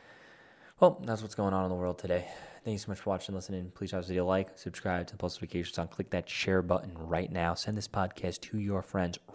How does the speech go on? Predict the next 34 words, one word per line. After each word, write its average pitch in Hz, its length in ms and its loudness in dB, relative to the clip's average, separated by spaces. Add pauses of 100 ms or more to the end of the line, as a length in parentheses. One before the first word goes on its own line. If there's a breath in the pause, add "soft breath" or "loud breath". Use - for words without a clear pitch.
right 107 240 -2 (140)
this 101 340 -6
damn 95 260 -6
second. - 460 -4 (240 loud breath)
Subscribe 101 440 -2
to 95 60 -6
the 90 60 -8
full - 220 2
episode - 220 -4
of 98 40 -6
the 92 60 -8
show, - 160 -10
The 92 100 -8
Joey 107 360 2
Saladino 95 540 0
Show, 90 200 -6
on 85 120 0
all 117 220 6
the 123 80 2
podcast 87 500 0
apps. 85 140 -6 (140)
Go 117 100 12
right 113 240 4
now 98 200 -4
and 87 120 -10
click - 360 2 (280 loud breath)
subscribe. 101 720 8 (800 loud breath)
What 110 180 12
else 98 220 10
do 92 60 2
we 90 40 2
have 87 120 2
to - 200 -20
do? - 60 -20